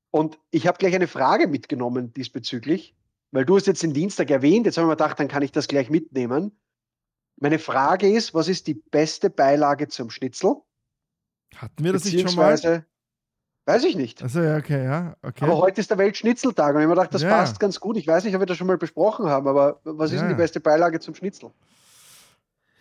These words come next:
Speaker 2: Sorry,
Speaker 1: Ich
Speaker 2: nur
Speaker 1: find,
Speaker 2: kurz.
Speaker 1: das gehört auf jeden Fall geklärt.
Speaker 2: Ja, nur
Speaker 1: Bitte.
Speaker 2: kurz, bevor wir über das sprechen, nur kurz zum Weltschnitzeltag.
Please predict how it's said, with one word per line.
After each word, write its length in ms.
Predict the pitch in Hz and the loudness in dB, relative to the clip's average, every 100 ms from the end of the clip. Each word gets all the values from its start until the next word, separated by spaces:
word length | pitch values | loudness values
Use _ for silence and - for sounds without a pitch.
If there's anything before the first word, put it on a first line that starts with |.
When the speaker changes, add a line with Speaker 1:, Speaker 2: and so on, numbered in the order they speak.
| _ _ | _ _
Speaker 2:
Sorry, 320 | - 147 151 | 0 2 2
Speaker 1:
Ich 160 | 165 160 | 0 0
Speaker 2:
nur 80 | 165 | 0
Speaker 1:
find, 120 | 175 | 4
Speaker 2:
kurz. 140 | 196 - | 2 2
Speaker 1:
das 60 | |
gehört 200 | 156 165 | 0 0
auf 100 | 170 | 2
jeden 140 | 170 170 | 0 -2
Fall 120 | 165 | -4
geklärt. 380 | 160 - 190 139 | -6 0 4 4
Speaker 2:
Ja, 180 | 143 - | 4 0
nur 180 | 165 156 | 2 2
Speaker 1:
Bitte. 100 | - 170 | 4 2
Speaker 2:
kurz, 180 | 220 - | 2 -2
bevor 500 | - 151 143 135 151 | -2 -2 0 0 0
wir 200 | 175 - | -2 0
über 220 | 139 143 - _ _ _ | 0 0 -4 _ _ _
das 260 | 139 143 - | -4 -4 -6
sprechen, 460 | - - 170 - 170 | -10 -8 -10 -8 -8
nur 100 | 156 | -6
kurz 260 | 185 - | -8 -6
zum 180 | 170 143 | -4 -2
Weltschnitzeltag. 1080 | 139 160 - - 165 - 143 113 117 117 | -2 -4 -6 -6 -6 -4 -8 -8 -10 -10